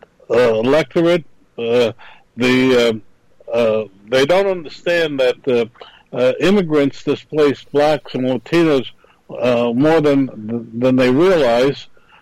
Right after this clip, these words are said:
But, uh, again, they think it's a winning, uh, uh, issue. I don't think it is, but they think it's winning issue as long as they can keep, uh,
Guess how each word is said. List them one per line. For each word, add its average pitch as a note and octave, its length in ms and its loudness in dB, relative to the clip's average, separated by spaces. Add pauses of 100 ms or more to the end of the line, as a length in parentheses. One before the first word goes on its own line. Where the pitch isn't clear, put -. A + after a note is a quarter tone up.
(220)
But, C#3+ 280 0
uh, C#3 240 4
again, C#3+ 680 0
they E3+ 180 2
think E3 320 -4
it's C#3+ 200 -10
a D3 60 -4
winning, D3+ 440 -2
uh, C3+ 280 0 (640)
uh, C3+ 260 4
issue. C3+ 500 0
I D3+ 180 2
don't D#3+ 200 -2
think C3+ 240 -4
it C#3 120 0
is, B2 320 0 (100)
but A#2+ 200 -4
they D#3 180 2
think B2+ 300 -6
it's C3 220 -10 (340)
winning D#3+ 260 2
issue C3+ 500 0 (280)
as B2 120 -6
long D#3+ 300 4
as C3+ 60 0
they C#3+ 140 4
can B2 200 -4
keep, C#3+ 400 -2
uh, B2 260 4